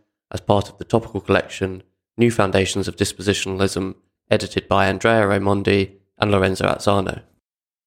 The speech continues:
Properties, things like mass, charge, redness and roundness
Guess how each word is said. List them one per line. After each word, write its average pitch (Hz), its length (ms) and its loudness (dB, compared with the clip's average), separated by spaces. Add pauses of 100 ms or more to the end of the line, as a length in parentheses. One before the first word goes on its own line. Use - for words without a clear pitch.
(1300)
Properties, 120 880 -4
things 104 260 0
like 98 140 0
mass, 101 460 0
charge, 98 840 2
redness 104 440 0
and 101 140 -4
roundness 98 680 0